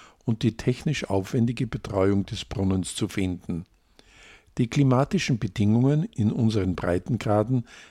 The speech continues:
setzen der Bauweise des Brunnens leider sehr zu und mache den Betrieb und die Erhaltung schwierig, so Wiener Wasser. Professor Stefan Schenach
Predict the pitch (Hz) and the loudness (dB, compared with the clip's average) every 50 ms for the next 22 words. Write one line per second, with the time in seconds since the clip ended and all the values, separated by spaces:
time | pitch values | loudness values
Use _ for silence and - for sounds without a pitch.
0 | _ - - - 147 143 - - 170 143 120 110 85 - 92 87 95 101 101 123 | _ -10 0 2 2 2 2 2 -2 0 0 -2 0 0 2 2 2 2 0 2
1 | 120 120 123 123 131 110 113 113 104 - - - 104 107 113 117 110 107 - - | 2 2 2 0 0 0 0 0 0 -2 -4 -2 2 4 4 4 4 2 2 2
2 | 107 95 95 95 101 95 - - 95 90 85 78 - - - 107 123 151 156 - | 2 2 2 2 0 0 -2 -2 -2 -2 -2 -4 -6 -4 -2 0 0 0 -2 -6
3 | _ - - - - - _ _ _ - 113 113 - 120 117 - - 120 123 113 | _ -18 -20 -20 -20 -20 _ _ _ -4 -4 0 0 0 0 0 -2 0 0 0
4 | 101 92 - 95 - - - 104 101 127 151 151 - - - 113 101 - 117 107 | 0 0 -2 -6 -8 -6 -2 0 0 0 0 -2 -6 -6 -4 -4 -2 -2 -2 -2
5 | - - 87 87 98 98 - - 135 120 - - - 117 101 98 98 92 87 90 | -2 0 0 0 0 0 -2 -4 -4 -4 -4 -6 -8 -4 -2 -2 -2 -2 -2 -6
6 | 87 - - - _ _ _ _ _ _ _ _ _ _ _ - - - 104 104 | -8 -10 -12 -16 _ _ _ _ _ _ _ _ _ _ _ -10 -4 0 2 2
7 | 117 117 113 104 101 107 117 117 110 85 80 - - - - 85 - - _ _ | 2 2 2 2 2 2 2 2 0 -2 -4 -2 -4 -4 -4 -4 -6 -8 _ _
8 | _ _ _ _ _ _ _ _ _ _ - _ _ _ _ _ _ _ _ _ | _ _ _ _ _ _ _ _ _ _ -20 _ _ _ _ _ _ _ _ _
9 | _ _ _ _ _ _ - 120 123 - 180 160 - - 170 160 180 - - 135 | _ _ _ _ _ _ -2 -2 2 4 4 4 4 2 0 -2 -2 -2 0 0
10 | 127 - - 143 135 - - 107 - - 98 92 92 104 139 - - - | 0 0 0 -2 -2 -2 -4 -6 -4 -2 0 0 0 0 -2 -4 -6 -12